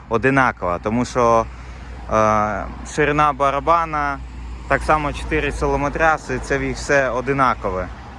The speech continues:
Розмір ще теж одинаковий. Е, просто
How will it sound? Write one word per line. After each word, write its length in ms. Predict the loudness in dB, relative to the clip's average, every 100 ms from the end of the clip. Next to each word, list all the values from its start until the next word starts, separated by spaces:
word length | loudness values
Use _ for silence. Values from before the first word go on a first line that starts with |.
| -4
Розмір 560 | 0 0 0 -2 -2 -2
ще 180 | -2
теж 300 | 0 0 0
одинаковий. 800 | 0 -2 0 0 0 0 -6 -8 -10 -12 -14 -14 -14 -14 -8 0
Е, 280 | 2 2 0
просто 680 | 0 -2 0 2 2 2